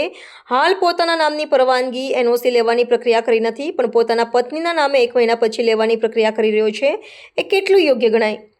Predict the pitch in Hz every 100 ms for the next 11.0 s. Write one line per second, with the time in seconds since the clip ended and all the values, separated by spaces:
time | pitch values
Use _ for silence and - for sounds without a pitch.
0 | _ _ _ _ _ _ - 359 302 311
1 | 381 415 415 403 359 349 381 330 277 320
2 | 330 320 302 294 285 285 285 285 269 277
3 | 330 349 339 285 277 277 269 269 262 247
4 | 247 254 254 254 233 226 240 247 285 294
5 | 359 294 277 247 240 233 226 240 226 254
6 | 294 - - _ 254 262 262 254 302 269
7 | 330 359 370 330 294 294 262 247 254 262
8 | 262 330 302 269 269 254 240 233 240 240
9 | 233 233 247 226 220 220 226 269 - 233
10 | 226 277 339 330 339 262 233 226 254